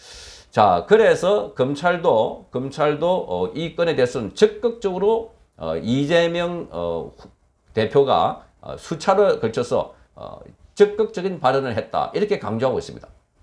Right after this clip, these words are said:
자, 이 대표가 방송 인터뷰에 수차례 출연해서 지속해서 적극적으로 발언했다. 이게 검찰의, 에, 이 요지입니다. 지속적으로 적극적으로 발언했다. 그러니까 이건 지난번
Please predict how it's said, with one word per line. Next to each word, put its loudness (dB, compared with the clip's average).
자, -6
이 2
대표가 4
방송 -4
인터뷰에 -4
수차례 2
출연해서 0
지속해서 0
적극적으로 -2
발언했다. -6
이게 2
검찰의, -2
에, -10
이 -6
요지입니다. -2
지속적으로 0
적극적으로 0
발언했다. -10
그러니까 2
이건 0
지난번 2